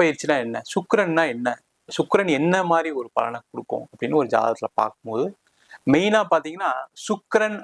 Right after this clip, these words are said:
அப்படின்னு சொல்லக்கூடியது பணத்தை கொடுக்கக்கூடிய ஒரு கிரகம், முதல்ல நல்லா தெரிஞ்சுங்க.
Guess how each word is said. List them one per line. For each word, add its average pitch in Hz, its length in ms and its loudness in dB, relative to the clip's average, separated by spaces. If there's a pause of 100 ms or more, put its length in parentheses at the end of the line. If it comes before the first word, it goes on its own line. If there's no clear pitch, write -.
அப்படின்னு 151 360 -4
சொல்லக்கூடியது 131 680 -2 (480)
பணத்தை 202 520 2 (140)
கொடுக்கக்கூடிய 139 760 -2
ஒரு 110 160 0
கிரகம், - 300 -10
முதல்ல 110 400 -2
நல்லா 120 220 -2 (100)
தெரிஞ்சுங்க. 117 380 -6